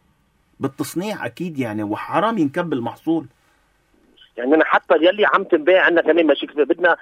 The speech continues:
Speaker 2: نفتح أسواق جديدة، بدنا،
Speaker 1: آه.
Speaker 2: بدنا، بدنا
Speaker 1: طيب.
Speaker 2: يعني الدولة تروح تعمل عنا أسواق جديدة.
Speaker 1: طيب بنظرك،
Speaker 2: بدنا نع-
Speaker 1: بنظرك ليش ما عم بينفتح على أسواق جديدة؟ ليش محصورة بس ب-، بمصر؟
Speaker 2: أخي، هيدي شيء بيرجع س-، سياسات دولية بتصير.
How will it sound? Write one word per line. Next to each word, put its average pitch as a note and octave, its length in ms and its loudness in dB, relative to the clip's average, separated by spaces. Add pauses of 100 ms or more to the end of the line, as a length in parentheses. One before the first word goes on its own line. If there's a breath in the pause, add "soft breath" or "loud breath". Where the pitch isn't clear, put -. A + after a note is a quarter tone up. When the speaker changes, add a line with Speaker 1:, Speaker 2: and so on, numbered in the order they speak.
(140)
Speaker 2:
نفتح D3+ 360 0
أسواق D#3 300 -6 (140)
جديدة، D3+ 680 -8 (300)
بدنا، C#3 340 -6
Speaker 1:
آه. B2 300 2
Speaker 2:
بدنا، C#3+ 280 -6
بدنا - 120 -12 (100)
Speaker 1:
طيب. C#3 80 2
Speaker 2:
يعني C3 160 -6
الدولة E3+ 320 -2
تروح E3+ 280 -8
تعمل E3 240 -4
عنا D3 260 -8
أسواق D#3+ 240 -14 (120)
جديدة. D#3 380 -4
Speaker 1:
طيب B2 80 -2
بنظرك، F#3 380 2
Speaker 2:
بدنا D#3 160 0
نع- C3+ 340 -6 (160)
Speaker 1:
بنظرك F#3+ 640 2
ليش F3+ 280 -4
ما C#3+ 80 -4
عم A#2+ 120 -6
بينفتح A2+ 440 -8
على G2+ 180 -2
أسواق - 260 -8
جديدة؟ G#2 300 -6
ليش E3+ 200 -2
محصورة F#3+ 360 -4
بس C#3 260 -6
ب-، A#2+ 300 -6
بمصر؟ C3+ 560 -4 (1400)
Speaker 2:
أخي، C3+ 400 -12 (380)
هيدي E3+ 240 -8
شيء F#3+ 160 -16
بيرجع E3 520 -4
س-، - 300 -8
سياسات D3+ 280 -6
دولية E3 420 0
بتصير. A#2 300 -16